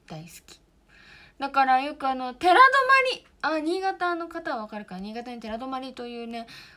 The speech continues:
あの、何？お魚屋さんとかね、甲殻類がね、売ってる、新鮮な海の幸が売っている市場のようなものがあるんですけれども、その寺泊でね、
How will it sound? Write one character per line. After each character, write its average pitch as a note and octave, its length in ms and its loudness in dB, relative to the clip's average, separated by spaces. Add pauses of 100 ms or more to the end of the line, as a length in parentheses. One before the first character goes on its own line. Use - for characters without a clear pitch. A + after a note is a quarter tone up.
あ G#3+ 80 -18
の、 G#3 300 -14
何？ G3+ 540 -14
お A3 80 -16
魚 A3+ 340 -12
屋 A3 80 -12
さ A3 160 -14
ん A3 80 -6
と G#3+ 100 -16
か F#3 140 -14
ね、 G3 240 -12 (1000)
甲 B3 140 -14
殻 B3+ 320 -6
類 A#3 200 -4
が G3 100 -8
ね、 G#3+ 240 -8 (340)
売 A3 60 -14
っ G3+ 40 -12
て G3+ 220 -12
る、 G3 160 -10
新 D4+ 340 -8
鮮 C#4+ 380 -8
な C4 240 -4 (840)
海 E4 200 4
の A#3+ 80 -4
幸 E4+ 240 -6
が G#3 180 -6
売 G#3 80 -10
っ - 40 -12
て A3 260 -8
い - 20 -6
る G#3 240 -8 (1200)
市 A3+ 200 -12
場 A3+ 140 -6
の G3 80 -8
よ G#3+ 140 -6
う G#3+ 40 -8
な F3+ 120 -10
も F#3 120 -10
の F#3 120 -10
が F3 80 -14
あ F3+ 80 -10
る F3 80 -10
ん E3+ 40 -10
で E3+ 80 -10
す F3+ 80 -18
け F3+ 120 -18
れ E3+ 80 -18
ど F3 80 -16
も、 F#3 140 -12
そ F#3+ 100 -16
の F3+ 100 -16
寺 G#3 260 -6
泊 C#4+ 460 -6
で B3 140 -10
ね、 B3 240 -14